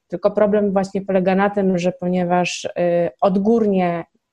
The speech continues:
jest momentami brak wsparcia, to to wszystko idzie znacznie wolniej i trudniej, niż by mogło, bo przychodzi mi na myśl sam fakt właśnie, y, integrowania się z mniejszością ukraińską, ym, w Poznaniu.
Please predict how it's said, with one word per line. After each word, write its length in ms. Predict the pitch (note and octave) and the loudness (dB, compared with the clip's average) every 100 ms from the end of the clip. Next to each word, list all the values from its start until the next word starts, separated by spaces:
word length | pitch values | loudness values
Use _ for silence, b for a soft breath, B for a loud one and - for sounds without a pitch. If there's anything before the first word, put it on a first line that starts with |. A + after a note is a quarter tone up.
| _ - | _ -4
jest 300 | G3 G3+ G3+ | -2 0 0
momentami 460 | F#3 F3+ F3 F3 | 0 0 -2 -2
brak 260 | F3+ F3+ - | -2 -2 -4
wsparcia, 680 | - F3+ E3+ E3+ A3 B3 B B _ | -6 -2 -2 0 -2 -2 B B _
to 100 | F#3 | -6
to 100 | F#3 | -4
wszystko 420 | - G3+ - F#3+ | -4 -6 -4 -4
idzie 300 | - F3+ F#3 | -4 -4 -2
znacznie 420 | F#3 G3+ - G3 | 0 -2 -2 -2
wolniej 680 | F3 F3 F3 F3 F#3+ A3+ C4+ b b b _ _ _ _ - | 0 0 2 0 0 0 -4 b b b _ _ _ _ -4
i 120 | G3 | -2
trudniej, 720 | G#3+ A3 F#3 F3 F3+ G3+ B3 - | -2 -2 0 0 2 0 -2 -4
niż 300 | G3 G3+ F#3+ | 0 0 0
by 120 | F#3+ | 0
mogło, 460 | A3 G#3 D#3+ D3 D3 | 2 2 0 -6 -6
bo 120 | E3+ | -6
przychodzi 460 | - G3 G3+ F#3+ F#3+ | -4 -2 0 0 0
mi 160 | F#3+ | 2
na 200 | F#3 G3 | 0 0
myśl 260 | G3 F#3 F3 | 0 0 -4
sam 260 | F3+ F#3 | -2 -4
fakt 300 | F#3 F#3+ F#3+ | -2 -4 -4
właśnie, 580 | F3+ F3+ F3 F#3 F#3 F3+ F3+ B B - | -2 -2 -2 -2 -2 -2 -6 B B -4
y, 580 | F3+ F3+ F3 F3 F3 E3 _ _ _ _ - | 0 2 2 2 0 -6 _ _ _ _ -2
integrowania 680 | G#3+ G3 F#3 G3 G3 G3 F#3 | 0 2 2 2 2 0 0
się 180 | F#3 | -2
z 140 | E3+ F3 | -4 0
mniejszością 480 | F#3 F3 F#3+ F#3+ F#3 | 0 0 -4 -4 -4
ukraińską, 680 | F#3 F3+ F#3 - F3+ F3+ F3 F#3 | -2 -4 -4 -2 0 0 -2 -2
ym, 440 | F3 E3+ E3+ E3 - | -2 -2 -4 -6 -12
w 100 | _ | _
Poznaniu. 720 | G3 F#3 F3 E3+ E3+ A3 D4+ | -2 0 0 -2 0 0 -2